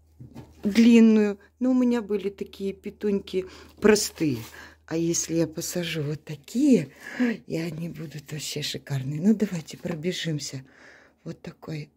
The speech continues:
Tidal Wave Cherry, Coral Crush, Shockwave, Shockwave Deep Purple, Razzly Dazzly.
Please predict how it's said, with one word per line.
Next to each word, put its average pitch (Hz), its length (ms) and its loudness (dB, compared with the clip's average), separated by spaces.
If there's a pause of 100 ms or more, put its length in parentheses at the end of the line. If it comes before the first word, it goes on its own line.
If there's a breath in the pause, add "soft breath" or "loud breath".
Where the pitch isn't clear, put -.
Tidal 151 600 -6
Wave 156 300 -4 (260)
Cherry, 170 640 0 (1500 loud breath)
Coral 160 520 0
Crush, 185 500 0 (140)
Shockwave, 190 760 0 (540 loud breath)
Shockwave 165 800 -6 (800)
Deep 156 320 -6 (440)
Purple, 214 720 2 (560 soft breath)
Razzly 165 640 -2
Dazzly. 208 760 4